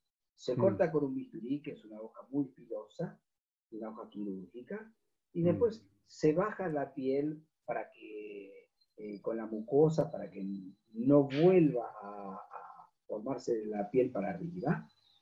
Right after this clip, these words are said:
Speaker 1: Y ahí terminó todo, se pone un talco y se acabó.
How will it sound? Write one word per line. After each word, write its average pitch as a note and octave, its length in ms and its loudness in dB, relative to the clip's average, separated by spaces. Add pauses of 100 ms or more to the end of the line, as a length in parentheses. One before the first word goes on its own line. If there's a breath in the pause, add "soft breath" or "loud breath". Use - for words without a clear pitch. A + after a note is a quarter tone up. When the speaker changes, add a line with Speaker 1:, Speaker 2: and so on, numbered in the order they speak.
(300)
Speaker 1:
Y B3+ 80 0
ahí D#4 140 6
terminó G#3+ 400 8
todo, B3+ 180 12
se D#3+ 140 10
pone F#3+ 220 6
un F#3 80 4
talco C4+ 260 2
y - 40 2
se D#3 140 -4
acabó. F#3 460 0